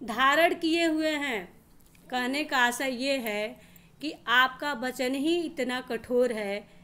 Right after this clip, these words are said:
कि व्यक्ति को डरा देगा, व्यक्ति को भयभीत कर देगा। "जो बिलो की अनुचित कहेऊ, क्षमहु महामुनि धीर, सुनि सरोस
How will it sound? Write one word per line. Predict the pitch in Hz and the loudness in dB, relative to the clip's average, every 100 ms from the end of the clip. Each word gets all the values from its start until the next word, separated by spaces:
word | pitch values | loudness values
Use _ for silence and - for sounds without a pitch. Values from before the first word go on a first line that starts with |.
| - | -12
कि | 294 | -8
व्यक्ति | 262 294 311 - | -2 0 0 -2
को | 339 330 | -4 -2
डरा | 285 269 262 254 | 0 2 4 2
देगा, | 247 262 254 247 220 - - | 2 0 2 0 0 -6 -18
व्यक्ति | 220 233 240 269 | -8 -6 -6 -6
को | 262 285 | -2 -2
भयभीत | 240 247 240 214 294 294 | 0 0 0 0 -4 -2
कर | 254 226 | -2 0
देगा। | 208 208 202 175 - - - - - - - - - - - | 0 -2 -2 -6 -12 -20 -20 -20 -20 -20 -20 -20 -20 -20 -16
"जो | 220 277 330 381 | -8 0 4 4
बिलो | 381 349 320 311 320 | 4 4 4 2 0
की | 330 349 392 466 - | -2 -2 -2 -4 -8
अनुचित | 269 302 320 311 339 349 381 370 | -4 0 0 0 0 0 0 -2
कहेऊ, | 294 233 240 226 226 254 | -4 -2 0 0 0 -4
क्षमहु | 330 - - 233 311 311 370 349 349 | -12 -18 -14 -8 -2 0 2 4 2
महामुनि | 302 269 254 262 277 294 302 294 | 2 -2 -2 -2 0 0 0 -2
धीर, | 220 190 240 269 226 202 220 - - - - - - - - - | -6 -6 -4 -2 -2 -4 -6 -10 -18 -20 -18 -18 -18 -16 -8 0
सुनि | 359 381 403 | 6 8 6
सरोस | 392 320 285 285 302 339 339 | 4 0 2 2 2 0 -2